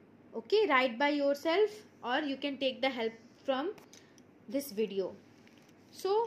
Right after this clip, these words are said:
one topic is there, do you know? Cow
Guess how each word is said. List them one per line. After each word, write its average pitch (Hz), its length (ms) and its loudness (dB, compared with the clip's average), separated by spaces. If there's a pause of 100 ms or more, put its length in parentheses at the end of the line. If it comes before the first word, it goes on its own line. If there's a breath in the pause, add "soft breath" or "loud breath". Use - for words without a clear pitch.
(120)
one 285 200 -2
topic 294 420 2
is 330 140 2
there, 285 220 6
do 240 260 6
you 320 200 10
know? - 220 -2 (2250 soft breath)
Cow 302 460 8